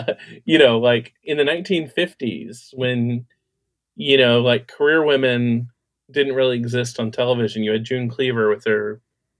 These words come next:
pearls while she's in the kitchen, you know, that sort of thing. And here's Lois Lane busting balls and doing what she needs to do to get the story. And she's also so brave, like, the fact that she still would testify.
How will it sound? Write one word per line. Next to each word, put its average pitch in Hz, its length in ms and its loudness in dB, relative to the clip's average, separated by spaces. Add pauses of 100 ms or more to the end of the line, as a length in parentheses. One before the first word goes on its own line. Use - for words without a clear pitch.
(200)
pearls 123 480 4
while 98 140 -4
she's 113 200 -10
in 110 80 -8
the 107 60 -10
kitchen, 107 520 -6
you 104 120 -6
know, 110 100 -2
that 107 100 -4
sort 110 160 -4
of 104 120 -6
thing. 98 220 -6
And 107 100 -8
here's 131 240 2
Lois 120 340 -2
Lane 113 480 -6 (480)
busting 120 400 -4
balls 107 420 -2
and 113 120 -4
doing 110 240 -2
what 90 140 -8
she - 100 -8
needs 110 260 -4
to - 120 -10
do 110 580 -4 (320)
to - 80 -20
get 113 160 -4
the 113 80 -14
story. 120 520 2
And 113 200 -2 (300)
she's 208 180 6
also 226 240 2
so 226 180 4
brave, 151 540 -2
like, 120 160 -4
the 123 100 -4
fact 139 240 0
that 139 180 -4
she 156 280 -8
still 143 540 0
would 117 380 -2 (560)
testify. 120 580 -6